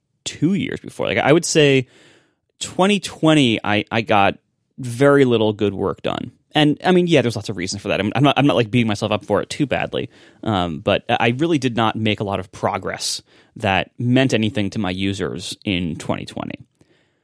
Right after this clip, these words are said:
And in twenty twenty-one, I didn't make major progress, but I made some. And, and when you go from almost none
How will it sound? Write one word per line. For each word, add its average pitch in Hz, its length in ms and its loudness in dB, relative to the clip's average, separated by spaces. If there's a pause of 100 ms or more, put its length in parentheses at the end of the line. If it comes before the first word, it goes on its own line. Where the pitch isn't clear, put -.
(340)
And 135 240 4
in 139 120 2
twenty 240 260 0
twenty-one, 131 920 4 (760)
I 160 120 6
didn't 277 280 4
make 208 220 4
major 135 640 2
progress, 208 840 -2 (440)
but 151 180 4
I 151 100 8
made 160 280 4
some. - 500 -2 (240)
And, 110 280 2
and 120 120 6
when 123 120 8
you 127 80 6
go 165 180 6
from 135 460 2 (320)
almost 156 360 4
none 123 460 2